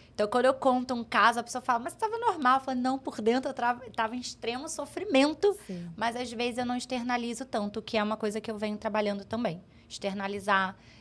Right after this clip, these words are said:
Speaker 1: ligar pra uma amiga. Um dia um médico me prescreveu, "Ligar para a sua amiga quando tiver triste." Ele falou, "Cê,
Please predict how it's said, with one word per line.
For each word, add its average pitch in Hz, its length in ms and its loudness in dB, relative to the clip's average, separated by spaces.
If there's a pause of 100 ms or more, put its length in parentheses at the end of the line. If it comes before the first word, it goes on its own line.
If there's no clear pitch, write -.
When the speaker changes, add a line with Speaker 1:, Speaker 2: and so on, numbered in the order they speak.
Speaker 1:
ligar 208 300 4
pra 220 140 -6
uma 220 100 2
amiga. 214 260 0
Um 226 240 -2
dia 233 160 -4
um 226 60 -4
médico 220 320 0
me 226 80 -4
prescreveu, 220 560 0
"Ligar 208 480 4
para 269 240 4
a - 20 -2
sua 254 260 -2
amiga 247 360 2
quando 254 240 4
tiver 254 240 4
triste." 233 340 -6
Ele 214 60 -2
falou, 226 200 -4
"Cê, - 180 0